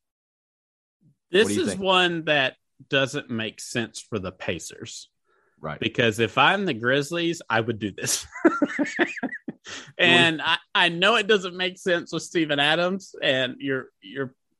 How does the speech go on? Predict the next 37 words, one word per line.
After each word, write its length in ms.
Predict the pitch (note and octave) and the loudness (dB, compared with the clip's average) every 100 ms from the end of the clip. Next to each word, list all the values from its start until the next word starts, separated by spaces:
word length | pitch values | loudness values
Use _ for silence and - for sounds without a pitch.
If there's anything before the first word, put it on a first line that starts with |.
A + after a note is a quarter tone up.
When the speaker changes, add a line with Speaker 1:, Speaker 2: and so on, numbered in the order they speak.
| _ | _
Speaker 1:
probably 440 | D#3+ D#3+ G#3+ A#3 A3+ | 2 4 6 4 2
not 180 | G3+ | 0
gonna 200 | F#3+ F#3 | 0 -2
pair 300 | E3+ E3+ D#3 | -2 -2 -2
Sabonis 540 | D#3 - C#3 C#3 C#3+ - | -2 -6 -4 -2 -2 -4
and 100 | A#2 | -2
Adams 380 | A2+ B2+ B2+ - | 0 -2 -4 -8
together 340 | G#2+ A#2 A#2+ | -2 0 0
in 80 | A2+ | -2
a 40 | A2 | -2
starting 360 | - A2+ G2+ | 0 0 0
lineup, 440 | G2 D3+ C#4 E4+ - _ _ _ _ - | 0 2 4 4 0 _ _ _ _ -10
but 380 | C#3 D#3 C#3 - _ _ _ _ _ _ - | 0 4 4 2 _ _ _ _ _ _ -20
for 400 | - E3+ E3 D#3+ | -12 -4 -2 -2
the 240 | D#3 D3 | -2 -2
players 720 | C#3 E3+ E3+ G#3+ G#3+ G#3 E3 - | -2 2 4 4 4 2 -4 -8
and 240 | B2+ B2+ | -4 -2
the 120 | A#2+ A2 | -2 -2
pick 360 | - C3 C3 | -2 -2 -2
that 200 | C3 B2+ | -4 -4
you're 100 | B2 | -4
giving 460 | A2 A#2 A2+ A2 G2 | -4 -2 0 -2 -2
out 280 | G2 G#2+ - _ | -2 -4 -6 _
for 180 | G#2+ | -6
a 60 | F#2 | -6
player 280 | - A#2+ A2+ | 0 2 4
like 220 | G2+ C#3 | 2 -2
Sabonis, 560 | - D#3 D#3+ E3 E3 - _ | -4 -4 -2 -2 -4 -8 _
I 140 | - B2 | -4 -2
think 240 | - D3 | -2 -2
I'll 60 | C3+ | -2
try 180 | C#3+ B2+ | 2 2
to 80 | G#2+ | 2
figure 280 | A2+ F#2+ | -2 -4
it 100 | E2+ | -8
out. 200 | C#2+ - - _ _ _ | -10 -12 -16 _ _ _
Speaker 2:
Yeah, 160 | D#2 | -8